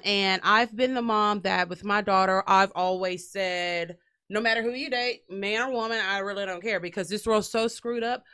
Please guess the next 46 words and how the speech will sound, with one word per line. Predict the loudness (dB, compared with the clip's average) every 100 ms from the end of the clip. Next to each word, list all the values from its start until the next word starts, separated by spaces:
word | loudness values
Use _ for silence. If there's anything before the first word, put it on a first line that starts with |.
| -20 _
Long | 2 2
as | 0 -6
your | -6
kid | -4 -2
can | -2
find | -2 -2
someone | -4 -6 -6
who | -6
treats | -6 -8 -8 -6
them | -6 -4
well | -2 -2
and | -4 -4
loves | -2 -4 -4
them | -8 -6
and | -6
respects | -8 -6 -6
them, | -6 -8
that's | -4 -2 -2
all | -6
I | -6
want." | -12 -16 -10
I'm | -6
like, | -4
"Just | -2 0
don't | 0
bring | 0
home | 0 0
nobody | 4 4 6
ugly | 4 6 6 6
and | 4
nobody | 0 -2 -2
ashy. | -4 -4 -10 -16 -18 -20 0
Those | 4 6 4 4
I | 0
cannot | 0 2 2
accept. | 0 -4 0 2
I |
don't | 2
care | 2 -2
if |
it's | 0
a | 0
man | 2 2 2
or |
a | 2 0
woman, | -2 -6